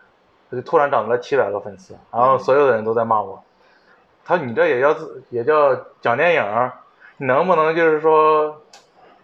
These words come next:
Speaker 1: 他说：“我这嘴漏气。”
Speaker 2: 嗯。
Speaker 1: <laughs> 能不能，其实我是，我是没有剪，剪辑没有剪好嘛。
Speaker 2: 嗯，嗯，嗯。
Speaker 1: 然后一群人就在那里给我
Speaker 2: 电影没讲好，也，还有七百多个粉丝。
Speaker 1: 对，
Speaker 2: 那很厉害。
Speaker 1: 那会儿那个流量比较，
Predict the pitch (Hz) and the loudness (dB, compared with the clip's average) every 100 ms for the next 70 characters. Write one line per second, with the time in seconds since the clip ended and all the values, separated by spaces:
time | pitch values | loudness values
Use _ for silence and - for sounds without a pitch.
0 | _ _ _ 160 170 131 127 151 - 113 | _ _ _ 2 4 4 4 0 0 0
1 | 139 131 - 143 113 95 _ 247 247 202 | 2 0 -4 -6 -4 -6 _ -8 -6 -4
2 | 131 - - - - - - - 208 - | -6 -14 -20 -20 -20 -20 -20 -4 -4 -4
3 | - 147 202 170 165 170 - - 139 190 | -2 0 2 2 2 0 -8 -16 -4 2
4 | 190 - 135 127 117 175 151 139 117 117 | 2 2 2 2 2 0 2 2 0 -2
5 | 143 - 120 104 113 113 127 135 117 135 | -2 -4 -6 -6 -8 -4 -4 -4 -4 -4
6 | 127 117 127 - 190 175 175 185 185 202 | -6 -8 -14 -16 -14 -14 -14 -16 -16 -20
7 | - - - - - - 117 127 131 131 | -20 -20 -20 -20 -20 -10 -6 -4 -4 -4
8 | 127 120 123 127 127 113 107 104 101 101 | -2 -2 0 0 0 -2 -4 -4 -4 -4
9 | 101 104 - 123 466 311 285 370 285 339 | -6 -8 -2 2 2 0 0 2 2 0
10 | 320 220 220 233 226 - 226 254 202 - | 0 -2 0 2 2 0 2 2 2 -2
11 | 254 196 196 190 185 190 190 190 _ _ | 0 0 -2 -6 -12 -12 -12 -14 _ _
12 | 139 123 98 - _ - - 151 120 139 | 2 2 0 -14 _ -2 0 2 2 2
13 | 165 151 117 147 147 131 135 | 0 0 -2 0 -2 0 -2